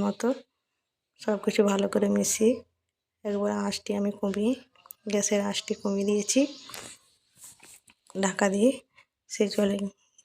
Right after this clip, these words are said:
আলু এবং ডাঁটার জলে এগুলি সেদ্ধ হবে। এদিকে আমি পোস্ত আর জিরেটা বেটে নিচ্ছি, গোটা জিরে। দেখুন ঢাকা দিয়ে রেখেছিলাম, আলু ও ডাঁটা সব সেদ্ধ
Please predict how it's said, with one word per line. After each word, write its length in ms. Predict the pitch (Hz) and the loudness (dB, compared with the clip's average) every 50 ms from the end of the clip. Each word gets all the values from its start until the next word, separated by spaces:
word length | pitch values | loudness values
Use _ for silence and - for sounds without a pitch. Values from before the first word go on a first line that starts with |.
| _ - _ _ - | _ -20 _ _ -8
আলু 240 | 214 202 196 196 202 208 202 202 208 202 | -4 -4 -2 0 0 0 0 0 0 -2
এবং 200 | 196 - 208 202 214 233 233 - - - _ _ _ - | 0 0 2 2 2 0 0 -6 -18 -20 _ _ _ -4
ডাঁটার 320 | 208 208 202 - 214 208 180 | -4 -2 2 2 0 0 2
জলে 180 | - 202 196 202 | 0 2 2 4
এগুলি 220 | 202 196 196 196 208 - - | 2 4 2 2 2 2 2
সেদ্ধ 200 | 208 196 - - 208 202 | 0 0 0 2 2 4
হবে। 160 | 196 202 240 269 262 - - - | 6 6 4 4 2 -2 -10 -4
এদিকে 220 | 196 202 208 208 | -2 0 2 4
আমি 120 | 208 208 202 - | 4 2 2 2
পোস্ত 260 | 214 220 208 - - - 208 208 214 | 2 2 2 2 0 0 0 0 0
আর 60 | 208 196 | 0 2
জিরেটা 360 | - 214 202 208 196 196 202 196 - | 2 4 4 4 4 4 4 4 2
বেটে 200 | 202 180 - 208 | 0 0 2 4
নিচ্ছি, 340 | 202 202 - - - - 240 262 - - - _ _ _ _ _ _ _ _ _ _ _ _ _ - - - - - 214 | 4 4 2 0 -2 2 2 2 0 0 -14 _ _ _ _ _ _ _ _ _ _ _ _ _ -20 -20 -12 -4 -2 2
গোটা 240 | 214 208 208 - 202 202 | 2 2 2 2 0 0
জিরে। 220 | 202 196 208 247 262 - - _ _ _ _ _ _ _ _ _ _ _ _ _ _ _ _ _ _ _ _ - | 0 2 2 2 2 2 -4 _ _ _ _ _ _ _ _ _ _ _ _ _ _ _ _ _ _ _ _ -8
দেখুন 240 | 214 202 202 220 214 202 202 | -6 -6 0 0 0 2 0
ঢাকা 180 | 202 202 - 214 | -2 -2 -2 -2
দিয়ে 180 | 196 202 202 202 202 | 0 0 -2 -2 -2
রেখেছিলাম, 400 | 196 - - - 208 214 233 233 233 214 | -4 -4 0 2 4 6 6 6 6 6
আলু 140 | 196 196 202 208 | 4 4 4 4
ও 20 | 202 202 - 208 | 4 4 2 2
ডাঁটা 260 | 202 208 208 - 214 208 - | 2 2 2 4 4 4 4
সব 140 | - 202 202 - - | 4 4 4 6 4
সেদ্ধ 220 | 220 214 185 - | 4 4 2 2